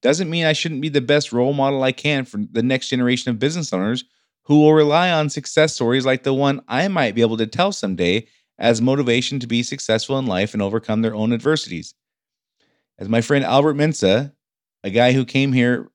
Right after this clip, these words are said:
he was an unimaginably, unimaginably poor immigrant from a waterless village in Africa. Like, literally, they had to walk, I think it was two miles, might have been five miles each way to get water,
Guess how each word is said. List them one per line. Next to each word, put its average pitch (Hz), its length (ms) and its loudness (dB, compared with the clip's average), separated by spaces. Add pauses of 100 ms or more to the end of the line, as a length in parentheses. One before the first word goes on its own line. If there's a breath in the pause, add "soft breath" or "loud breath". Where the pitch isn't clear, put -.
he 120 100 -12
was 107 140 -6
an - 220 -10
unimaginably, 147 1000 2 (280)
unimaginably 135 1000 0
poor 135 380 2
immigrant 107 540 -4
from 101 160 -8
a 95 80 -2
waterless 123 680 0
village 113 340 0
in 107 60 -6
Africa. 104 280 -4
Like, 80 200 -8
literally, 120 340 2
they 127 140 0
had 123 120 0
to 113 60 -4
walk, 120 340 4
I 104 80 -10
think 131 220 -10
it 113 40 -8
was 92 160 -10
two 131 180 -4
miles, 113 460 0
might 107 140 -10
have 113 80 -6
been 113 100 -6
five 107 320 -6
miles 107 280 -4
each 127 300 -6
way 135 440 2 (720)
to 120 80 -8
get 123 160 2
water, 117 520 2